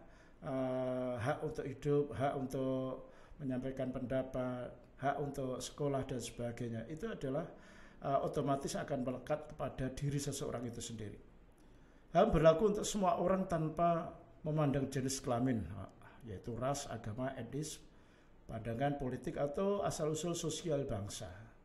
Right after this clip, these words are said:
Jadi, termasuk, eh, seperti saya ditakdirkan oleh Allah jadi suku Jawa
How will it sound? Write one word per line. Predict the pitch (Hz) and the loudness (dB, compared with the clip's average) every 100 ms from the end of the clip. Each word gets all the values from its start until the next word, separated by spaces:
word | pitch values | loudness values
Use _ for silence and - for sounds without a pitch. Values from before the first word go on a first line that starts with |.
| - - - - - - - | -20 -20 -20 -20 -20 -20 -16
Jadi, | - 123 | -10 -8
termasuk, | 131 123 113 139 135 - - - - - - | -6 -4 -4 -2 -2 -6 -14 -16 -16 -18 -8
eh, | 123 120 123 127 123 123 131 113 - | -2 0 0 0 -2 -4 -8 -12 -14
seperti | - - 147 143 | -12 -10 -6 -4
saya | 127 131 147 147 | 0 4 4 4
ditakdirkan | 147 - 127 120 113 113 - - - - 123 135 123 139 135 | 0 0 0 0 -2 -4 -8 -16 -10 -6 -4 -2 0 2 2
oleh | 131 | 0
Allah | 127 135 139 | 2 2 0
jadi | 120 120 120 | -2 -2 -2
suku | - 123 123 | -4 -2 -2
Jawa | - 120 135 135 | 0 2 2 2